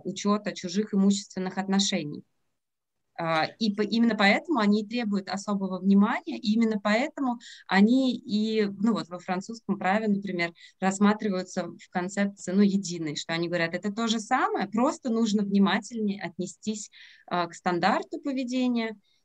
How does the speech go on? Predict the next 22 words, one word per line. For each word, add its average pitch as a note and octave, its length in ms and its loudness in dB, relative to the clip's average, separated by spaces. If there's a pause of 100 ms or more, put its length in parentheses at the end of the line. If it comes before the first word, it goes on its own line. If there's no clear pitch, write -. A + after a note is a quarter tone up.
(160)
и A#3+ 280 2
к - 120 -18
причинно-следственной G3+ 840 0
связи C#4 420 2
в - 80 -16
части A3+ 380 -2
вот F3+ 220 -6
этой F3+ 200 -8
множественности, F#3+ 880 0
которую D#3+ 420 -8
вы, E3+ 100 -8
вы, E3 120 -16
как E3+ 180 -18
правильно E3 300 -4
отметили, G#3+ 420 -6
часто A3+ 520 -2 (340)
она F#3 340 -2
здесь, G3+ 460 -2
э, - 60 -12
как D#3+ 420 -10
раз G3 200 -4
возникает. F#3 640 0